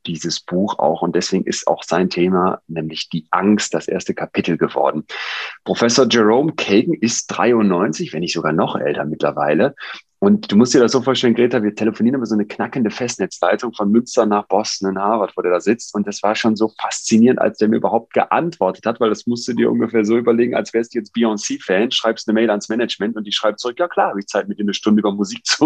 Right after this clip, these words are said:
reden." Äh, und so ist meine Welt. Der Typ antwortet dann und ist für mich wirklich ein Riesenstar, so wie Beyoncé. Ich, der Fan, schreibe diesen Star der Wissenschaft. Das ist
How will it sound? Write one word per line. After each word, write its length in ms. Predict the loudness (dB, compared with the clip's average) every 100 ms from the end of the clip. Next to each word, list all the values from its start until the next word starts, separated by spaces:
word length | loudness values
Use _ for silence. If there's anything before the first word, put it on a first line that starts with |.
| 0 2
reden." 380 | 2 2 -4 -4 -4 -4 -4 -6 -4
Äh, 160 | 2 4
und 160 | 4 4
so 120 | 4
ist 100 | 4
meine 300 | 4 4 2
Welt. 240 | 2 2 4
Der 100 | 0
Typ 240 | 0 -2
antwortet 480 | -2 2 0 0 -2
dann 140 | -4
und 100 | -4
ist 140 | -6 -6
für 100 | -4
mich 220 | -4 -2
wirklich 280 | -4 -2 0
ein 140 | 2
Riesenstar, 800 | 2 0 -2 -4 -6 0 0 2
so 200 | 2 0
wie 80 | 0
Beyoncé. 640 | 0 2 2 -2 -6 -4 -4
Ich, 200 | -6 0
der 120 | 0
Fan, 320 | 0 -2 0
schreibe 400 | -2 -2 -2 -2
diesen 260 | -6 -4 -4
Star 380 | -2 -2 -2 0
der 160 | 0
Wissenschaft. 460 | 0 -4 -4 -4 -4
Das 100 | -2
ist 260 | -2 -2